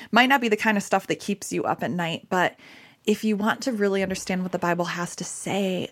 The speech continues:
about our bodies and what we should do with our bodies, um, and really the practical implications with sexual ethics, really with conversations on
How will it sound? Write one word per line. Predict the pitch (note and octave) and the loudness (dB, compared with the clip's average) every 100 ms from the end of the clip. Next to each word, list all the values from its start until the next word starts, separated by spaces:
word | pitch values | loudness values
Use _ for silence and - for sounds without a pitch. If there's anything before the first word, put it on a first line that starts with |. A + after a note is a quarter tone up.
| - | -8
about | F#3 - F3+ F3 - - | -8 -6 -4 -4 -6 -6
our | F#3 G#3+ C#4 A#3 | -2 2 4 4
bodies | - G#2 E2+ - - - - _ - _ _ | 0 -4 -4 -6 -8 -10 -16 _ -20 _ _
and | F#3+ F#3 - | -2 -2 -2
what | F#3 G3 - | 0 0 0
we | F#3+ | -2
should | - F3 | -2 -4
do | F3+ G3+ A3 | -2 0 2
with | G#3 F#3+ | 2 0
our | F3+ E3+ | -6 -6
bodies, | - E3 G2 D#2+ - - - - - - - - - | -6 -6 -6 -6 -8 -10 -16 -20 -20 -20 -20 -20 -6
um, | F#3 F3+ - | -4 -4 0
and | G3 F#3+ - | 0 0 2
really | A3+ C#4 | 4 4
the | G#3+ | 2
practical | F#3 - - F#3+ F#3 - G#3+ G#3 F#3+ - | -2 -6 -6 -2 -2 -2 -4 0 -2 0
implications | F#3 - F3+ - E3+ - F3+ F3 - - - _ _ _ _ _ _ | -4 -4 -10 -6 -4 -2 -4 -4 -8 -14 -18 _ _ _ _ _ _
with | F#3+ G3+ | 0 0
sexual | - E3+ - A3 F#3+ | 0 -6 -2 -2 0
ethics, | - A#3+ - - - - - - _ - _ _ | -2 -4 -4 -6 -10 -14 -14 -18 _ -20 _ _
really | - A3 A#3+ | 0 4 4
with | G3 | 2
conversations | - G3+ G3 F#3 - F#3 - F3 F3 | -2 0 2 0 0 -2 0 -2 -4
on | D#3+ D#3 E3 | -2 -4 -4